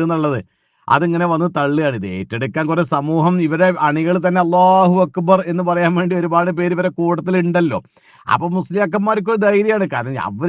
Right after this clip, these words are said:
ഇവരെന്ത് പറഞ്ഞാലും അവർ അല്ലാഹു അക്ബർ പറഞ്ഞോളും. കാരണം രണ്ടിനും അന്തല്ലാത്ത കൗമ. ഈ പറയുന്ന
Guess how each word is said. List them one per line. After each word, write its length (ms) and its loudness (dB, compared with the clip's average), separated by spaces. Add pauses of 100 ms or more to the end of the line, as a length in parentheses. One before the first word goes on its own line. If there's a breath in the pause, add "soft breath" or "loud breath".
(120)
ഇവരെന്ത് 520 0
പറഞ്ഞാലും 580 2 (100)
അവർ 160 2
അല്ലാഹു 240 0
അക്ബർ 220 -4
പറഞ്ഞോളും. 440 -2
കാരണം 240 0
രണ്ടിനും 440 0
അന്തല്ലാത്ത 440 -2 (100)
കൗമ. 260 0 (500 soft breath)
ഈ 20 6 (180)
പറയുന്ന 420 4